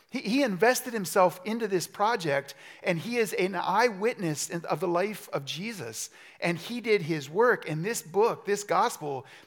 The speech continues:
is considered a masterpiece for good reasons. Matthew is doing a lot of things, uh, as he writes these twenty-eight chapters. Uh, the layout of the book, th-, there, there's a number of things that Matthew clearly spent a lot of time considering,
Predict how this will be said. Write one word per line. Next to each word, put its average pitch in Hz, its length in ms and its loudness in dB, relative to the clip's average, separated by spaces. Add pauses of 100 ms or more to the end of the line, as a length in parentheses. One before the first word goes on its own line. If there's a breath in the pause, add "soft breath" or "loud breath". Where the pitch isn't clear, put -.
is 180 160 2
considered 208 440 -2
a 185 40 0
masterpiece 160 680 -4
for 165 140 -6
good 160 240 -2
reasons. 151 520 -10 (300 loud breath)
Matthew 196 380 2
is 147 100 -2
doing 160 240 -2
a 139 140 0
lot 190 580 4
of 139 140 -4
things, 151 760 -8
uh, 135 180 0
as 147 180 -2
he 160 120 -10
writes 160 520 -2 (280 loud breath)
these 160 180 -4
twenty-eight 170 440 -2
chapters. 160 640 0 (280 loud breath)
Uh, 127 200 0
the 143 140 2
layout 190 500 8
of 156 160 0
the 165 100 0
book, 160 500 2
th-, 156 140 -2
there, 180 120 2
there's 185 240 6
a 165 60 2
number 208 380 2
of 151 100 -2
things 185 440 -6 (240 loud breath)
that 160 140 0
Matthew 175 420 0
clearly 214 420 -4
spent 170 320 -4
a 147 80 -2
lot 175 420 2
of 175 120 -2
time 190 360 -2
considering, 131 800 -2